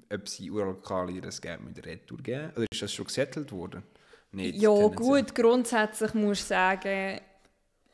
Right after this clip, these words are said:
Speaker 2: hat Ural Kali natürlich das Recht, das Geld zurückzufordern, weil Sponsoringgeld ist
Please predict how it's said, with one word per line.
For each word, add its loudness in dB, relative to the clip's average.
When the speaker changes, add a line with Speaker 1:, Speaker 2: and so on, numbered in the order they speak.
Speaker 2:
hat 4
Ural 4
Kali 2
natürlich -2
das -4
Recht, 0
das -4
Geld 4
zurückzufordern, -2
weil -2
Sponsoringgeld 0
ist -4